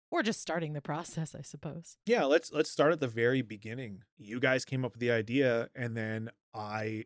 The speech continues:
Speaker 2: outlined it. I think the very first thing you want to do is make an outline. And then I had a pitch meeting with everybody saying, "I'm working on this and I'm writing this." And it took me, uh, a couple weeks just to get the overall written work done. It was about,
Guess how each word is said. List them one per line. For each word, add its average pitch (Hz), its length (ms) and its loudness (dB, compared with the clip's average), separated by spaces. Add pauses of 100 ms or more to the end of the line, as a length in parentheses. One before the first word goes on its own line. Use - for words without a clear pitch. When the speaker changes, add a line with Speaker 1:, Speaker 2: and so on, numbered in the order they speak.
(140)
Speaker 2:
outlined 117 460 -4
it. 92 140 -12 (280)
I 110 140 -10
think 120 220 -6
the 120 80 -4
very 113 180 4
first 120 300 -4
thing 117 160 -6
you 113 120 -6
want 107 300 -8
to - 80 -16
do 107 220 0
is 113 100 -4 (300)
make 104 260 -12
an 135 80 0
outline. 101 480 -6 (380)
And 113 200 -4
then 110 120 -4
I 117 80 -2
had 123 120 -2
a 123 40 2
pitch 156 260 -4
meeting 110 300 -4
with 101 140 -6
everybody 101 540 -6 (160)
saying, 107 280 -4
"I'm 107 140 -4
working 107 300 -6
on 95 140 -12
this - 400 -14
and 101 120 -18
I'm 98 160 -8
writing 98 280 -6
this." 101 280 -16 (100)
And 104 120 -16
it 98 100 -14
took - 220 -10
me, 107 300 -10 (280)
uh, 180 140 -4
a 170 40 -6
couple 151 220 -2
weeks 117 320 -8
just - 220 -12
to 107 80 -12
get 104 200 -6 (280)
the 120 80 -2
overall 95 720 -4 (160)
written 120 420 -4
work 95 300 -6
done. 98 240 -8
It 110 80 -12
was 104 100 -12
about, 101 680 -4